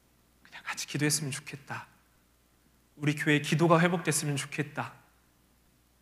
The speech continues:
기도의 자리에 사모하며 하나님의 은혜를 구하는 예배자들, 사모하는 영혼들이 많았으면 좋겠다. 그거 바랄 뿐입니다.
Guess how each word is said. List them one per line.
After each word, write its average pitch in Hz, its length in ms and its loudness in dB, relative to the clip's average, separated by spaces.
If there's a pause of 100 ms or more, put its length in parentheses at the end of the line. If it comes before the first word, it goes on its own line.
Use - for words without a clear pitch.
(400)
기도의 175 340 8
자리에 143 580 6 (300)
사모하며 156 880 2 (220)
하나님의 208 360 4
은혜를 170 280 4
구하는 165 580 4 (640)
예배자들, 170 680 8
사모하는 208 600 4
영혼들이 160 380 0
많았으면 165 460 2
좋겠다. - 560 -10 (1160)
그거 156 300 0
바랄 131 360 -2
뿐입니다. 143 480 -6